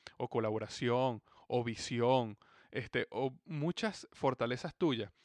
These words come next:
Existen ejemplos muy buenos y existen ejemplos que no son tan buenos. Tú no quieres en ese momento donde puedes tener inclusive hasta un poco de nerviosismo, perder los ejemplos que son realmente buenos, donde muestran,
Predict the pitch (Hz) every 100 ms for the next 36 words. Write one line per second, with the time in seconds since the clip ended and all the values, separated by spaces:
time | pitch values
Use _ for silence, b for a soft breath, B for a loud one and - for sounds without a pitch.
0 | B - 135 175 208 190 165 151 135 135
1 | 196 247 165 143 120 123 117 - 180 131
2 | 123 147 151 117 117 123 185 175 175 185
3 | 107 - B B B B - 160 185 202
4 | 196 156 143 185 170 123 107 120 - 120
5 | 110 110 98 b b _ 127 120 127 135
6 | 135 123 139 120 151 127 123 113 135 151
7 | 143 135 135 139 - 107 110 117 B B
8 | B 143 127 131 185 175 139 127 127 151
9 | 123 113 - 117 123 120 127 123 117 123
10 | 123 120 117 107 117 110 110 117 107 110
11 | 151 151 - 110 98